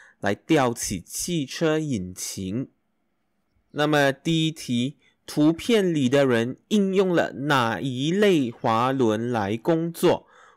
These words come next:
我们来看一看红色圆圈里面的。汽车维修人员正在使用滑轮组来工作。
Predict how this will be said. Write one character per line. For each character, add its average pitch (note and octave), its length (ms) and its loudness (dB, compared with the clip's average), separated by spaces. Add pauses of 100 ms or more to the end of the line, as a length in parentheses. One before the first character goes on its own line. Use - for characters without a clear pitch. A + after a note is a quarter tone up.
(120)
我 A#2 100 2
们 B2+ 120 0
来 B2+ 140 0
看 C#3 240 -4
一 C3 80 -4
看 A2+ 380 -4
红 A#2+ 280 -2
色 C#3+ 320 -2
圆 A2 320 0
圈 E3 320 -2
里 C3+ 120 -2
面 G2+ 240 -4
的。 - 220 -8 (1400)
汽 F3 300 -6
车 D#3+ 340 0
维 B2 300 0
修 F3 440 -2
人 A#2 220 -2
员 A2+ 400 -4
正 D#3 260 0
在 C#3+ 320 -2
使 G#2+ 440 -6
用 A#2+ 260 -4 (380)
滑 B2+ 440 2
轮 C3 360 0
组 G2 520 -8
来 G2 240 -4
工 D3+ 320 -6
作。 - 280 -4